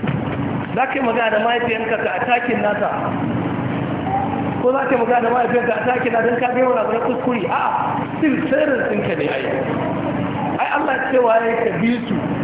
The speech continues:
ka kyautata musu matuƙa ba su ɗauke ka zuwa kafirci ko shirka ba. Za ka zauna da su wurin kyautatawa har ka bar duniya,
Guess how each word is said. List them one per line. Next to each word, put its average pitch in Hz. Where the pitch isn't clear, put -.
ka 196
kyautata 247
musu 233
matuƙa 247
ba 190
su 196
ɗauke 196
ka 233
zuwa 196
kafirci 196
ko 175
shirka 160
ba. -
Za 214
ka 277
zauna 240
da 214
su 220
wurin 247
kyautatawa 247
har 202
ka 233
bar 196
duniya, 185